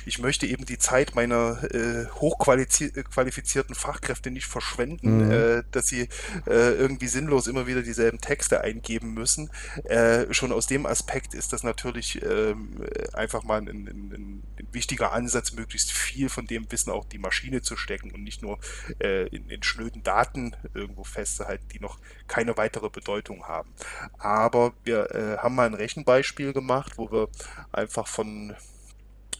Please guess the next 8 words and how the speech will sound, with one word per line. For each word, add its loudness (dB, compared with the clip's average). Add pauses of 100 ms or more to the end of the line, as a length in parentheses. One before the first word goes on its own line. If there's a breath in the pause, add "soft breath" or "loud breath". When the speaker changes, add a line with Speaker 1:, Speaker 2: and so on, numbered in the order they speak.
Speaker 1:
äh, -2 (280)
ja, 6
einem 4
bestimmten -6
Sortiment -6
ausgegangen 0
sind, -10
äh, -6